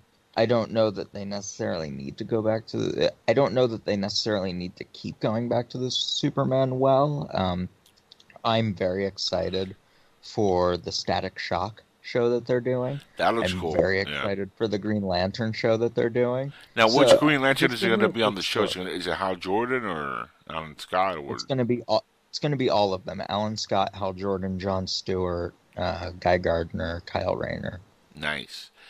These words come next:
Speaker 2: Um, now, is it true or false? Are they actually casting this with the cast from Queer Eye for a Straight Guy?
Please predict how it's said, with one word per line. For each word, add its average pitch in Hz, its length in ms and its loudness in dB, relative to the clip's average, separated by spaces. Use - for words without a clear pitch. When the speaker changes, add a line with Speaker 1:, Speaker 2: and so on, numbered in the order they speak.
Speaker 2:
Um, 80 720 2
now, 92 440 2
is 95 260 -4
it 90 100 -8
true 139 220 -2
or 123 80 2
false? 101 460 0
Are 85 160 0
they 87 180 -2
actually 95 400 -6
casting 101 520 -2
this 92 260 -6
with 85 180 -8
the 76 120 -12
cast 80 420 -6
from 78 220 -8
Queer 90 360 -4
Eye 82 140 -4
for 80 160 -12
a 71 40 -14
Straight 71 360 -12
Guy? 60 160 -8